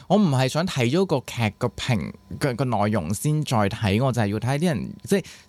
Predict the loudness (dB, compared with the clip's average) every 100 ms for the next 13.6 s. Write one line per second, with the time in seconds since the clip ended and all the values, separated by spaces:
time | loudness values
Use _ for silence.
0 | -2 2 2 2 2 0 -2 -8 -6 -2
1 | -2 2 2 2 -2 -4 -6 -10 _ -4
2 | -2 -2 -2 -2 0 -2 -2 -2 -2 -4
3 | -10 -2 0 0 0 0 0 -2 0 0
4 | 0 0 0 0 0 0 0 -4 -2 -2
5 | -2 -6 -4 -2 -2 0 -2 0 -2 -2
6 | -10 -20 -2 0 2 0 0 0 -2 -2
7 | 0 0 -2 -2 -2 2 2 0 0 0
8 | 0 -2 -14 -20 -20 _ 0 2 0 2
9 | 0 2 2 0 -2 -4 -6 -4 -4 -2
10 | -2 0 0 2 0 0 0 -2 -6 -2
11 | 0 2 2 0 0 -2 0 -2 -4 -4
12 | 0 2 2 0 0 0 2 0 0 -2
13 | -4 0 0 2 0